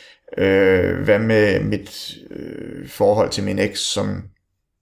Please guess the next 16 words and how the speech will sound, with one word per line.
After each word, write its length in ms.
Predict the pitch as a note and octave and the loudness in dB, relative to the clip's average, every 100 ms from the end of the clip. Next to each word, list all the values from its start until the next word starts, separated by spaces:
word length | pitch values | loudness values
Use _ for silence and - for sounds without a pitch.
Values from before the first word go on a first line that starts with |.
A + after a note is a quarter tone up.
| _ _ _ _ - - | _ _ _ _ -20 -6
desværre 440 | A2+ G2 G2+ G#2+ G#2+ | -4 2 4 4 2
var, 200 | G#2+ F#2+ | 0 -2
eller 180 | - | -6
ikke 180 | - G2 | -6 -8
desværre, 380 | F#2+ - G1+ G1+ | -10 -4 -2 -2
for 100 | - | -6
det, 160 | - - | -8 -8
det 60 | |
er 80 | - | -8
forkert 260 | G#2 G#2 - | -6 -4 -2
at 60 | |
sige, 160 | G#2 A2 | -2 -2
men 120 | G#2 | 0
hun 140 | G#2+ | 0
var 60 | A2 | 0
gravid, 340 | G#2+ G#2 A#2 | 0 0 0